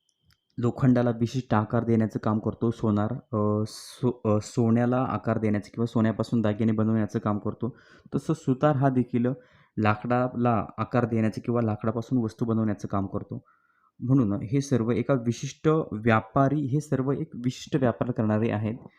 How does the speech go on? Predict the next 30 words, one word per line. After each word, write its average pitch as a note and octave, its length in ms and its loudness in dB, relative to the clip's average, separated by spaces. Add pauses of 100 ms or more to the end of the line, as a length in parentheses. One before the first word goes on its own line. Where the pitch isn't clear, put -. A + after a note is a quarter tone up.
(220)
म्हणून C3 140 2
पंचवीसाव्या C3 600 0
प्रश्नाचं A#2+ 400 -2
उत्तर A#2 260 -2
पर्याय G#2+ 240 -2
क्रमांक A2 360 -2
एक, C3+ 220 -4 (320)
सुतार. G#2 420 -2 (340)
शिवणे, C3 440 6
शेती, C3 360 -2
दागिने G2+ 360 0
हे B2+ 140 0
काही C3+ 200 0
व्यापारी G#2+ 500 2
नाही A2 260 2
आहेत, A2 160 -6
म्हणून B2 160 2
पंचवीसाव्या B2 580 0
प्रश्नाचं A2+ 400 -2
उत्तर A2 220 -4
पर्याय G2 240 -4
क्रमांक G2+ 360 -4
एक. A#2+ 180 -8 (400)
विद्यार्थी A#2 300 2
मित्रांनो, B2 320 0
या A#2+ 180 0
पद्धतीनं G#2 500 -4
आपण F2 360 -2 (1600)
व्यवसाय G#2+ 380 2
अठ्ठावीस A#2 600 -4